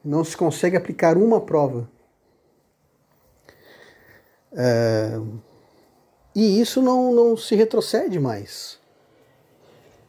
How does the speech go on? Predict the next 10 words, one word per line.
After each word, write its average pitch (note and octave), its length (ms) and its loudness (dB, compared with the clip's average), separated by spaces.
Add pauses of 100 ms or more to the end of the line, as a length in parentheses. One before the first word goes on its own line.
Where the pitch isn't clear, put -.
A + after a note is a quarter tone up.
(600)
Né? A#2+ 540 -2
É, C3 340 -4
de B2+ 160 2
novo, D#3 420 4 (360)
vamos G#3 320 -2
usar D#3+ 420 0
como F3 220 -8
ponto F#3+ 340 0
de D3+ 140 -8
vista G3 600 0